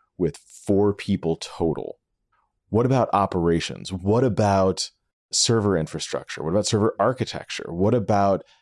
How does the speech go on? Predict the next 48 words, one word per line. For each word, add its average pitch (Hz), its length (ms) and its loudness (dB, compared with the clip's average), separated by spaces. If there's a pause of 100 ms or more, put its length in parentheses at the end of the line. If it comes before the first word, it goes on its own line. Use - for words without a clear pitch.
(160)
making 101 340 -2
sure 101 180 0
the 90 100 0
data 101 240 2
pipeline 76 380 -4
works? 64 180 -10
You're 82 80 -6
serving 95 340 0
stuff 92 220 0
out 95 260 2
to 90 280 2
a 92 40 2
very 95 380 0
large 85 240 0
audience. 101 220 0
You're 85 80 -6
working 90 140 -6
with 78 140 -8
very 92 240 0
large 80 280 0
data 113 240 2
sets. - 280 -2 (260)
Who's 135 200 0
doing 127 220 4
the 95 80 2
database 90 480 2
management? 55 460 -12 (200)
If - 80 -16
you 120 80 2
have - 80 -6
customers, 95 540 0 (240)
who's 139 260 2
supporting 104 480 0
those 82 160 0
customers? - 560 -4 (300)
Hell, 151 160 2
you 117 180 2
need 151 240 2
four 117 280 0
support - 640 -2
people, - 500 -4
let 135 100 2
alone 120 200 2
four 104 160 0
people 101 260 0
in 76 80 0
the 65 60 -8
company. - 480 -2